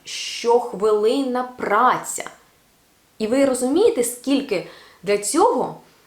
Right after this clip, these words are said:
докладається зусиль, щоб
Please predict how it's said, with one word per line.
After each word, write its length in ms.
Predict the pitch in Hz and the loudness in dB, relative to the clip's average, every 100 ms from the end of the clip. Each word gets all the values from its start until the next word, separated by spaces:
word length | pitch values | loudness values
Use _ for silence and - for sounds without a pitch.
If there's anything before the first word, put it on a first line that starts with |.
| _ | _
докладається 840 | 165 220 240 233 302 359 339 - 294 | -4 0 0 2 2 2 0 -2 -2
зусиль, 600 | 302 320 - 254 165 160 - _ _ _ _ _ _ | -2 -2 -2 -2 -2 -6 -14 _ _ _ _ _ _
щоб 360 | - 247 - | 0 0 0